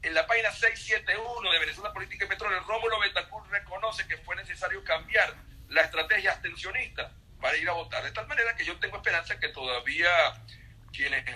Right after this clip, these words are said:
realmente les duele el país, les duele, porque a mí me consta,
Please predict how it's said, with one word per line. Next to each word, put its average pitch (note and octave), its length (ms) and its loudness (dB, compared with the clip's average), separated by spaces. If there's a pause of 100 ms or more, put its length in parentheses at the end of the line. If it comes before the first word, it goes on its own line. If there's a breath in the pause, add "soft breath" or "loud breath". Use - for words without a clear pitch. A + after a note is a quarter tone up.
(220)
realmente D#3 380 2
les D#3+ 160 8
duele D#3+ 180 2
el - 40 -6
país, D3+ 220 0
les D#3+ 160 0
duele, A#3 280 2
porque - 140 -4
a - 40 -2
mí F3+ 80 -4
me - 120 0
consta, - 380 -6